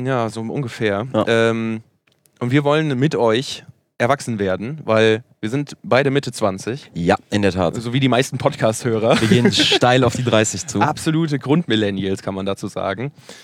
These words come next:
Speaker 1: Äh,
Speaker 2: Oh,
Speaker 1: und
Speaker 2: das
Speaker 1: wir
Speaker 2: gefällt mir.
Speaker 1: wollen die wichtigen Fragen, die meistens unbeantwortet bleiben, äh, hier bearbeiten, hier analysieren und ausarbeiten. Und für das allererste Thema haben wir uns überlegt, wir erarbeiten heute eine vernünftige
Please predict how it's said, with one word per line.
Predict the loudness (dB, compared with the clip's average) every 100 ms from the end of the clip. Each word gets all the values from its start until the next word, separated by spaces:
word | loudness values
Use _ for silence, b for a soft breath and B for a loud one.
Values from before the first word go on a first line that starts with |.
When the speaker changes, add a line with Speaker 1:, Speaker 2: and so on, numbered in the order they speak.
| B 2
Speaker 1:
Äh, | 4 4
Speaker 2:
Oh, | 4
Speaker 1:
und | 0
Speaker 2:
das | 0
Speaker 1:
wir | 2
Speaker 2:
gefällt | 4 2
mir. | -2 -6 -8
Speaker 1:
wollen | 0 2 2 0 -2
die | -4 -2 0
wichtigen | 0 -2 -4 -6
Fragen, | -2 0 2 0
die | -2 -4 -4
meistens | -2 -2 -2 -2
unbeantwortet | 0 2 0 -2 -4 -2 -2 -2
bleiben, | 0 0 -2 -6 -2
äh, | 2 2 2
hier | 0 2 2
bearbeiten, | 2 0 4 2 2 -4 -4 -6 -8 -10
hier | 2 2 2 -2 _
analysieren | 0 2 -2 -4 -4 -2 -4
und | 0
ausarbeiten. | 0 0 0 -2 -2 -6
Und | -4 -2
für | 2
das | 0 0 0
allererste | 2 4 2 0 -6
Thema | -2 -2 0 -2 -4 B B B 0
haben | 0 0 -4
wir | -2 0 0 -4 -8 B B B B
uns | 0 0
überlegt, | 2 2 2 0 -2 -10 -8
wir | 2 4 4
erarbeiten | 0 2 2 2 0 -4
heute | -2 0 -2 -2
eine | -4
vernünftige | -4 -2 0 -2 -2 -6 -2 2 0